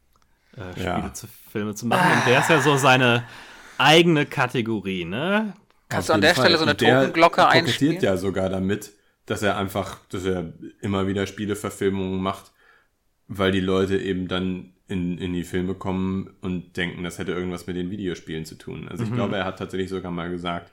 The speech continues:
Speaker 2: ja, das ist halt einfach, ne?
Speaker 1: Ja.
Speaker 3: Ich glaube, er hat, ich glaube, er hat eigentlich auch zum großen Teil deswegen gemacht, wegen diese, wegen dieser Filmförderung in Deutschland.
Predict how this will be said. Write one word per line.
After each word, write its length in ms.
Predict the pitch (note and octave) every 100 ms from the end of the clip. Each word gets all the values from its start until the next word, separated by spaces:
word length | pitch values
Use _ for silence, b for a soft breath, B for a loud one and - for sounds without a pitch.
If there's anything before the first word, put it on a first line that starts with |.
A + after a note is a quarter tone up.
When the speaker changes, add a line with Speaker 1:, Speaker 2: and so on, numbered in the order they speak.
| b b b b
Speaker 2:
ja, 120 | A2+ F#2+
das 120 | F#2
ist 60 |
halt 140 | G2+ G2+
einfach, 460 | G#2+ G#2 - - F2
ne? 140 | F2+ - _ _ _ _ -
Speaker 1:
Ja. 200 | B2+ - _
Speaker 3:
Ich 80 |
glaube, 160 | D3+ D3+
er 60 | E3+
hat, 200 | F3+ D3+
ich 140 | -
glaube, 160 | D#3+ D#3
er 40 |
hat 100 | D3+ - _ _ _ C3+
eigentlich 280 | D3 D3
auch 160 | A#2 C#3 - - _
zum 180 | - C#3+
großen 320 | C#3 C#3 D3
Teil 220 | C#3+ C#3
deswegen 320 | C#3+ - C#3+
gemacht, 300 | C#3+ C#3+ -
wegen 160 | D3 C3+
diese, 220 | C3+ C3
wegen 140 | C3+ C3+
dieser 180 | C3
Filmförderung 600 | C3 D#3+ F3+ B2+ A#2+ A#2+
in 40 | B2
Deutschland. 440 | B2+ - B2+ C3